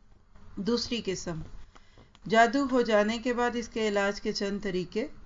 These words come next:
पहली किस्म क्या थी? जादू होने से पहले इलाज के तरीके। यहाँ क्या तरीके हैं? नंबर एक, जादू होने के बाद अगर इस जादू की जगह मालूम हो तो शरई तरीके से इसको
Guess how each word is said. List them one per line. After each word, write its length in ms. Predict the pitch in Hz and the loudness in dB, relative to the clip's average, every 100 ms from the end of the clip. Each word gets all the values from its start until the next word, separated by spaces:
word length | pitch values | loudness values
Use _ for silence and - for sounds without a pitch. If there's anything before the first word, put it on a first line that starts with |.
| - - - - | -6 -6 -8 -2
पहली 280 | 196 202 220 | 0 2 0
किस्म 340 | 233 220 240 | -4 -2 -2
क्या 200 | 233 220 220 | 0 0 0
थी? 220 | 262 294 - - - | -2 -6 -8 -16 -8
जादू 440 | 185 196 185 226 262 208 | 0 0 0 -2 -4 -4
होने 360 | 185 196 214 240 | -4 -2 0 0
से 160 | 247 233 | 0 0
पहले 400 | 202 190 196 247 - | 0 0 -4 -6 -6
इलाज 340 | 196 190 175 175 | -4 -2 -2 -4
के 140 | - | -8
तरीके। 420 | 170 160 156 - 165 - - - - - - - - - - | -8 -8 -8 -10 -14 -16 -20 -20 -20 -20 -20 -20 -20 -12 -2
यहाँ 260 | 208 214 | 0 0
क्या 200 | 220 202 208 | 0 0 0
तरीके 360 | 233 226 254 | -2 -4 -2
हैं? 260 | 247 285 294 269 | 0 0 -2 -2
नंबर 380 | 214 226 240 262 | 0 2 2 4
एक, 200 | 240 240 - - - | 4 2 -6 -18 -2
जादू 360 | 214 214 233 233 | 2 2 2 -2
होने 340 | 214 196 208 | -2 -2 -2
के 160 | 214 196 | -2 -4
बाद 360 | 170 160 156 - - - - | -2 -4 -6 -14 -20 -20 -6
अगर 220 | 240 247 302 | 0 0 0
इस 200 | 294 - | -2 0
जादू 360 | 208 196 240 | 2 2 0
की 180 | 233 226 170 | -4 -6 -2
जगह 420 | 196 190 202 208 | -2 0 0 2
मालूम 480 | 202 180 180 185 190 | 0 0 0 0 -2
हो 280 | 165 190 208 - - - - | -4 -4 -4 -6 -12 -14 -10
तो 100 | - 220 | -8 -4
शरई 460 | - 226 233 254 | -2 2 2 2
तरीके 480 | 262 233 208 - 233 | 0 -2 -2 -4 -6
से 140 | 226 214 | -2 -2
इसको 280 | 202 - | -2 -4